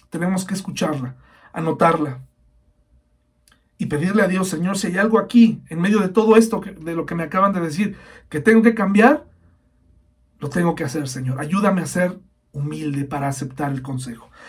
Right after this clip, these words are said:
Y por último, quiero cerrar con otro, con otro, eh, consejo, eh, esta vez no tomado y que trajo consecuencias. Tal vez porque menospreciaron a la persona que lo estaba diciendo,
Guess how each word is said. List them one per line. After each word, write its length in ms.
Y 120
por 160
último, 400
quiero 200
cerrar 500
con 300
otro, 480
con 220
otro, 500
eh, 960
consejo, 760
eh, 260
esta 300
vez 500
no 240
tomado 580
y 100
que 140
trajo 640
consecuencias. 1000
Tal 180
vez 200
porque 640
menospreciaron 920
a 40
la 100
persona 380
que 80
lo 80
estaba 300
diciendo, 600